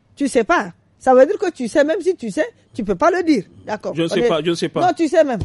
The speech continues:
Speaker 2: Non, je ne sais pas.
Speaker 1: Tu es journaliste, je suis journaliste.
Speaker 2: Ah, ah,
Speaker 1: J'ai
Speaker 2: ah,
Speaker 1: pas
Speaker 2: ah,
Speaker 1: encore
Speaker 2: ok,
Speaker 1: fini.
Speaker 2: toi, allez.
Speaker 1: J'ai pas encore fini.
Speaker 2: Allez-y, mais
Speaker 1: C'est
Speaker 2: vous, les
Speaker 1: pour,
Speaker 2: gars,
Speaker 1: c'est, non, c'est pour dire que quand on prend des engagements, je l'ai toujours dit ici,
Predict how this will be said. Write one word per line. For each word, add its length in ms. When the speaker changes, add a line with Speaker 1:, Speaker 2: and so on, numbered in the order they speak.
Speaker 2:
Non, 200
je 60
ne 40
sais 140
pas. 120
Speaker 1:
Tu 100
es 120
journaliste, 420
je 60
suis 120
journaliste. 300
Speaker 2:
Ah, 120
ah, 80
Speaker 1:
J'ai 80
Speaker 2:
ah, 100
Speaker 1:
pas 100
Speaker 2:
ah, 80
Speaker 1:
encore 200
Speaker 2:
ok, 60
Speaker 1:
fini. 200
Speaker 2:
toi, 100
allez. 300
Speaker 1:
J'ai 300
pas 240
encore 220
fini. 100
Speaker 2:
Allez-y, 460
mais 100
Speaker 1:
C'est 80
Speaker 2:
vous, 60
les 80
Speaker 1:
pour, 80
Speaker 2:
gars, 100
Speaker 1:
c'est, 280
non, 80
c'est 180
pour 160
dire 300
que 240
quand 240
on 40
prend 180
des 220
engagements, 420
je 100
l'ai 120
toujours 300
dit 100
ici, 300